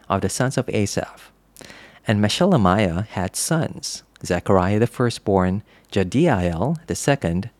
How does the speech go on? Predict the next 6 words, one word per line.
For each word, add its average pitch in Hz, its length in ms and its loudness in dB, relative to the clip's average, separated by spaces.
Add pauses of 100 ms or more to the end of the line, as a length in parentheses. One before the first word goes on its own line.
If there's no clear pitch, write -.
(120)
Zebediah 113 640 4
the - 120 -14
third, 82 400 0 (400)
Jathniel 110 640 2
the 101 100 0
fourth, 85 460 0